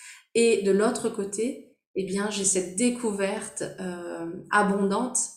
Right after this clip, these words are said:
de nouvelles choses, de nouvelles saveurs, de nouvelles odeurs, de, de, de nouvelles, euh, de nouvelles visions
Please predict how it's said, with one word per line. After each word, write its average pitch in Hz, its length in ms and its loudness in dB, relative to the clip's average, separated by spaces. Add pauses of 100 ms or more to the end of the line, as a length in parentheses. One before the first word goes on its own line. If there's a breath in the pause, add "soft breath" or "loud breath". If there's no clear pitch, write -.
(400 loud breath)
de 190 120 -6
nouvelles 185 340 2
choses, 185 600 -4
de 190 80 -2
nouvelles 185 260 4
saveurs, 180 640 2
de 175 80 -4
nouvelles 180 420 0
odeurs, 175 500 0
de, 170 260 -6
de, 170 240 -6
de 175 200 -6
nouvelles, 180 560 -2 (500 loud breath)
euh, - 340 -6 (340)
de 190 140 2
nouvelles 185 360 4
visions 190 640 0